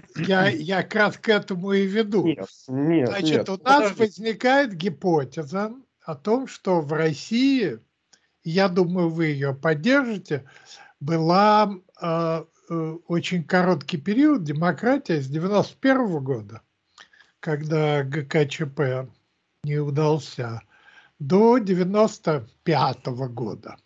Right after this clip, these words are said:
Speaker 2: Но, м, если вы помните, то время, это же ведь было,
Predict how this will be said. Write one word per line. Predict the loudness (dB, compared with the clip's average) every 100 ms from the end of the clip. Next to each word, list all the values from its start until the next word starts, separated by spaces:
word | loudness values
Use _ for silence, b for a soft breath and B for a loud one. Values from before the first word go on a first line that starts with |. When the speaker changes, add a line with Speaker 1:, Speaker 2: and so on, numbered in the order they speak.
| _ _ _ B B B B B B
Speaker 2:
Но, | -4 4 6 6 6 2 -6 _ _ -10
м, | -6 -8 -8 -6
если | 0 0 0 -2
вы | 0 0
помните, | 2 2 2 -4 -4 -2
то | 2 2
время, | 2 2 2 0 0 -2 -2
это | -4 -6 -2 -2
же | -2
ведь | -2 -2 -2
было, | 2 4 4 4 4 2